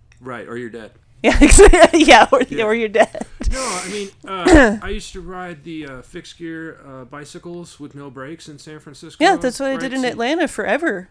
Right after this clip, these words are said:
Speaker 1: All right. So
Speaker 2: Yep.
Speaker 1: you were, wow, you rode fixed gears too.
Speaker 2: Yep.
Speaker 1: So, you know, there's like, uh, to me, when you're going that fast in tra-, when you're going really fast in traffic on a fixed gear bicycle, you're,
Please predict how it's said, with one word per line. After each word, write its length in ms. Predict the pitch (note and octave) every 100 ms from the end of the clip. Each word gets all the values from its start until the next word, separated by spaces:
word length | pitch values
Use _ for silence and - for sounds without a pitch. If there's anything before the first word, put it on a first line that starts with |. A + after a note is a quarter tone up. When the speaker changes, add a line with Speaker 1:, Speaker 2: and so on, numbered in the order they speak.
| _
Speaker 1:
All 60 | G2+ A#2
right. 240 | G3+ -
So 40 |
Speaker 2:
Yep. 340 | G#3+ A#3 E4+ D3+
Speaker 1:
you 160 | A#2 C3+
were, 200 | D3+ C#3+ _
wow, 240 | D3 F#3
you 140 | B2 E3
rode 180 | F#3
fixed 260 | E3+ F3 -
gears 220 | F3+ F3
too. 240 | - C#3+ A#2+
Speaker 2:
Yep. 280 | G#3+ A3 A#3+
Speaker 1:
So, 140 | D3+
you 140 | F#3
know, 380 | G#3+ C4+ F3+ B2 _ _ -
there's 240 | F3+ F3
like, 260 | E3+ D#3+ D3+
uh, 420 | D3+ C#3 C3+ B2+ _ - - _ _ _ -
to 120 | F3
me, 460 | D#3+ G3+ A3 G3 - - _ _
when 160 | - E3
you're 120 | D3+
going 320 | C#3+ E3 D#3
that 200 | D3+ F3+
fast 420 | - E3 E3 C#3 D3
in 140 | C#3
tra-, 360 | - D3+ C#3+ -
when 160 | D#3+
you're 80 | D3+
going 140 | D3+ E3
really 200 | A#3+ A#3+
fast 340 | G3 F#3+ -
in 60 | D#3
traffic 460 | D3+ D3 C#3+ C#3
on 140 | C3+ B2+
a 40 |
fixed 320 | - C#3+ -
gear 140 | D3 B2
bicycle, 640 | C3+ B2 - B2+ B2 A#2 _ _ _ _
you're, 640 | D3 D#3 E3+ F3 E3 E3